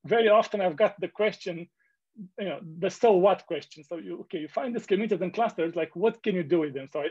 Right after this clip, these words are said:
I think as a community, it'd be good if there'll be more and more problems taking this, uh, application one step further, finding clusters, finding communities,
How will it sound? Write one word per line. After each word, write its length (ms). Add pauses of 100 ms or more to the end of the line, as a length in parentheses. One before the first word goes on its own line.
I 120
think 180 (560)
as 80
a 60
community, 460
it'd 120
be 120
good 240
if 160 (360)
there'll 160
be 80
more 220
and 80
more 160
problems 580 (320)
taking 420
this, 260 (160)
uh, 340
application 520
one 180
step 160
further, 380
finding 440
clusters, 440
finding 260
communities, 480